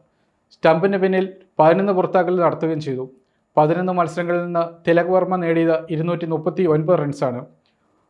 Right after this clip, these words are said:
ഒരു ക്യാപ്റ്റൻ്റെ റോൾ ഭംഗിയായി ഹാർദിക് പാണ്ഡ്യ കൈകാര്യം ചെയ്യുന്നുണ്ട്. ആവശ്യ സമയത്ത് വിക്കറ്റ് നേടാൻ താരത്തിനാകുന്നുമുണ്ട്. പത്ത് മത്സരങ്ങളിൽ നിന്ന് നൂറ്റി അമ്പത്തിയേഴ് റൺസ് നേടി താരം പതിമൂന്ന് wicket-ുകളും സ്വന്തമാക്കി കഴിഞ്ഞു. ബോളിംഗ് ഡിപ്പാർട്ട്മെന്റിലേക്ക്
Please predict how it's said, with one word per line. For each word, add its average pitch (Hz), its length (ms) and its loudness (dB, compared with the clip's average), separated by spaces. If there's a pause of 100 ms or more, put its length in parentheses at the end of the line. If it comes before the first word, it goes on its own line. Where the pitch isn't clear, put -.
ഒരു 160 160 6 (120)
ക്യാപ്റ്റൻ്റെ 185 480 2
റോൾ 185 160 6 (240)
ഭംഗിയായി 170 440 2 (140)
ഹാർദിക് 165 340 -2
പാണ്ഡ്യ 170 200 0
കൈകാര്യം 165 420 0
ചെയ്യുന്നുണ്ട്. 135 380 -2 (760)
ആവശ്യ 185 280 4
സമയത്ത് 185 320 2 (120)
വിക്കറ്റ് 180 300 0
നേടാൻ 175 300 2
താരത്തിനാകുന്നുമുണ്ട്. 165 840 0 (560)
പത്ത് 160 280 4
മത്സരങ്ങളിൽ 180 420 -2
നിന്ന് 175 140 -2 (180)
നൂറ്റി 170 320 -4
അമ്പത്തിയേഴ് 180 640 0
റൺസ് 180 260 -8
നേടി 170 240 0
താരം 165 220 2 (180)
പതിമൂന്ന് 175 420 -2
wicket-ുകളും 180 480 0
സ്വന്തമാക്കി 160 480 -2
കഴിഞ്ഞു. 123 300 -2 (600)
ബോളിംഗ് 165 340 6
ഡിപ്പാർട്ട്മെന്റിലേക്ക് 170 680 2